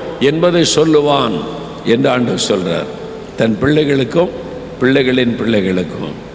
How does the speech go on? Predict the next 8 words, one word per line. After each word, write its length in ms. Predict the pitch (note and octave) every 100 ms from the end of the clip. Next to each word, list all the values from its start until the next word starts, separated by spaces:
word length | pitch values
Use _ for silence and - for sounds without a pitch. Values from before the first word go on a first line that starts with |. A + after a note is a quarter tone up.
| - - -
அப்ப 340 | F#3+ C3 G3+
ஆண்டவரால 680 | A3 G#3 F#3 D#3 D3+ E3 D3
என்ன 260 | E3+ F3
சாட்சி 420 | - C#3+ D3+ -
பெற்றான்? 680 | C#3+ B2 A#2 G#2+ G2 B2+ D3+ - - - - - -
"நான் 300 | A2+ D#3+ G3+
இவனை 300 | F#3 D#3 C3
ஆசீர்வதித்தால் 1120 | A#2+ C3+ - C#3+ B2 D3+ - - G#2 G2+ C3